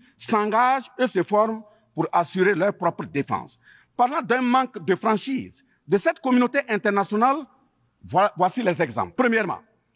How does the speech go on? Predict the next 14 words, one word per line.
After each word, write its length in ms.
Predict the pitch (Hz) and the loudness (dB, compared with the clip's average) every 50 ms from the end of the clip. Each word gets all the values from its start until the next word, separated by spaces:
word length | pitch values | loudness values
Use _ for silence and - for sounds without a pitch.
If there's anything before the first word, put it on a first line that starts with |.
| _ _ - | _ _ -4
lorsque 360 | 185 294 359 349 - - 330 | 0 0 0 0 -2 -6 -8
le 160 | 311 262 202 | -4 -2 -2
Mali, 340 | 196 175 175 156 131 101 85 _ _ _ _ _ _ _ _ _ | 0 0 -2 -4 -4 -8 -20 _ _ _ _ _ _ _ _ _
le 140 | 180 180 185 | 0 0 0
Burkina 420 | 143 165 262 - - 277 294 302 | 2 0 -2 -2 0 0 0 0
Faso, 400 | - - 190 147 - - - - - _ _ _ _ _ | 0 0 -2 -2 -4 -8 -16 -18 -18 _ _ _ _ _
le 160 | - 180 208 208 | 0 2 4 4
Niger 500 | 214 233 247 - - 202 139 - - - _ _ _ _ _ _ - | 4 4 4 2 0 -2 -4 -4 -6 -12 _ _ _ _ _ _ -2
et 100 | 190 180 | -2 0
d'autres 260 | 147 285 - - 294 | 0 -2 -2 -4 -6
pays 240 | - - 226 254 254 | -2 0 0 0 0
se 140 | - - 240 | 0 -2 -2
sont 180 | - 269 277 - | 0 0 0 2
organisés 600 | - 240 240 233 220 220 220 208 151 202 131 - | 2 0 2 2 0 0 -2 -2 -2 -4 -6 -6